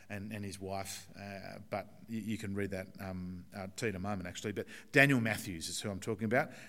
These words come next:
He's a doer of the word of God, someone who followed the royal law, the command to love. Now, as I said, you can read more about him and his wife,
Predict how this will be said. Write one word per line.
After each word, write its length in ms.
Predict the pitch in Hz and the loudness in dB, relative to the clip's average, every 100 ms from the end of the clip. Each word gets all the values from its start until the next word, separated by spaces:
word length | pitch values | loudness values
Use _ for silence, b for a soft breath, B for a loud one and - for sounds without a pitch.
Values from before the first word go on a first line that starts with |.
| B | B
He's 220 | 123 135 | 2 6
a 60 | 131 | 6
doer 480 | 104 156 180 165 - | 8 12 12 12 10
of 300 | 120 117 113 | 6 4 2
the 100 | 117 | 2
word 300 | 104 123 120 | 8 10 10
of 120 | 104 | 6
God, 300 | 120 107 98 | 2 2 4
someone 360 | - 156 165 123 | 4 6 6 6
who 140 | 120 | 4
followed 600 | - - 135 135 110 101 B B B | 2 6 10 10 8 2 B B B
the 140 | 101 | -4
royal 500 | 104 107 120 113 107 | 0 4 8 8 8
law, 500 | 107 123 165 131 85 - B B B - | 6 6 6 6 2 -4 B B B -6
the 120 | 101 | -4
command 600 | - 117 113 117 117 107 | 0 4 6 6 4 4
to 100 | - | 2
love. 540 | 104 135 139 87 - - B B | 4 6 6 4 -2 -12 B B
Now, 200 | 120 101 | 4 4
as 80 | 117 | 4
I 60 | 139 | 4
said, 200 | 139 117 | 4 4
you 60 | |
can 200 | 127 117 | 2 4
read 220 | 143 185 | 8 8
more 200 | 165 127 | 8 6
about 340 | 107 117 120 - | 6 6 6 6
him 220 | 127 123 | 2 4
and 80 | 104 | 4
his 160 | 104 | 0
wife, 520 | 92 135 127 101 - | 2 4 4 4 -2